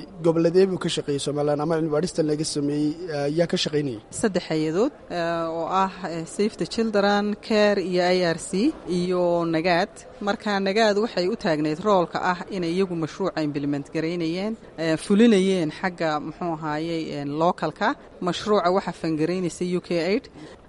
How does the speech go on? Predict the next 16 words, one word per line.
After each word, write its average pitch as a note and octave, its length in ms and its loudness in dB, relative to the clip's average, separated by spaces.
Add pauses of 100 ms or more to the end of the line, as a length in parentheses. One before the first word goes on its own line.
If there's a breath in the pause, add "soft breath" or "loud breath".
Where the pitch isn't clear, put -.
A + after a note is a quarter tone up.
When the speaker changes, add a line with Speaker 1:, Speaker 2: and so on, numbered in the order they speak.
(100)
Speaker 2:
Annagu A3+ 380 2
waxaanu F3+ 320 2
nahay, E3 400 0 (160)
een, D3+ 300 0
eh, D3 340 -4 (120)
waxaanu F3+ 260 -4
partner F3 500 0
la F#3 140 0
nahay D#3+ 260 -4
Save F#3+ 260 -4
the - 100 -8
Children E3+ 440 -2
iyo, D#3+ 500 2
iyo D#3+ 160 0
CARE E3+ 240 0
International. D#3 720 0